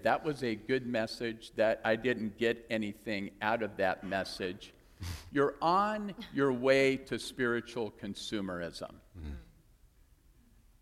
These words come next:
Speaker 1: I'm gonna tell you the truth. If you have meekness of heart,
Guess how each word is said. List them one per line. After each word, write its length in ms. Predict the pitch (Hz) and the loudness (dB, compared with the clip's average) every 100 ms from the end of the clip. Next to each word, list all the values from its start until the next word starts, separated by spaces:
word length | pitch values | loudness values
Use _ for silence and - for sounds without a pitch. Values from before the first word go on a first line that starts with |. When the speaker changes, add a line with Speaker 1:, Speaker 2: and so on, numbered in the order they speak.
| _ - - - - _ _ - - - | _ -20 -20 -20 -20 _ _ -20 -20 4
Speaker 1:
I'm 140 | 139 | 6
gonna 160 | 262 185 | 6 2
tell 180 | - 165 | 6 6
you 120 | 135 | 6
the 100 | 104 | 0
truth. 380 | - 165 117 - - - - | -6 -4 -4 -6 -16 -20 -6
If 160 | 131 - | -4 -2
you 120 | 196 | 2
have 260 | 226 170 | 4 6
meekness 560 | 120 147 - 151 123 - | 4 0 0 -2 -2 -2
of 120 | 95 | -4
heart, 340 | - 143 92 | 4 4 4